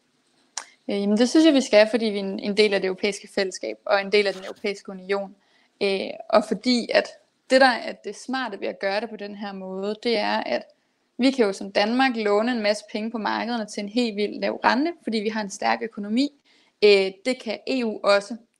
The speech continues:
Øh, det vil Italien ikke kunne gøre selv, øh, fordi de har en sværere økonomi, end vi har. Øh, så det er simpelthen for at pulje vores kreditværdighed og sikre noget, øh, noget sikkerhed og risikospredning omkring de her penge,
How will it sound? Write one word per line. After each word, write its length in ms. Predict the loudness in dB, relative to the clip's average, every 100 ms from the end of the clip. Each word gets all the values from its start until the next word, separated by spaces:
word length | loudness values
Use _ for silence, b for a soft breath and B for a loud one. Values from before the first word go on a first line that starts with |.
| -6
Øh, 200 | -6 -4
det 100 | -4
vil 80 | -6
Italien 400 | -6 -6 -4 -6
ikke 100 | -8
kunne 100 | 0
gøre 220 | 2 2
selv, 300 | 0 -4 -4 -12 -4
øh, 140 | -4 -4
fordi 160 | -8
de 120 | -8 -2
har 120 | -2
en 80 | -2
sværere 320 | 0 2 2
økonomi, 300 | 0 -8 -8
end 100 | -6
vi 120 | -6
har. 260 | -8 -12 -14 _ _ _ _
Øh, 200 | 6 6
så 100 | 4
det 60 | -6
er 40 |
simpelthen 260 | 0 0 0
for 80 | -2
at 80 | -4 -2
pulje 240 | -2 -2
vores 220 | -2 -4
kreditværdighed 800 | -6 -10 -8 -4 -2 -2 -4 -8 -6
og 100 | -8
sikre 380 | 0 0 2 0
noget, 380 | -2 -4 -4 -8
øh, 100 | -12 _ _ _ _ _
noget 180 | 2 2
sikkerhed 420 | 4 6 6 4
og 140 | 2
risikospredning 800 | 0 -4 -6 -8 -8 -12 -10 -6
omkring 420 | -4 -4 -4 -6 -2
de 80 | -2
her 200 | 0 0 -2 -8
penge, 220 | -4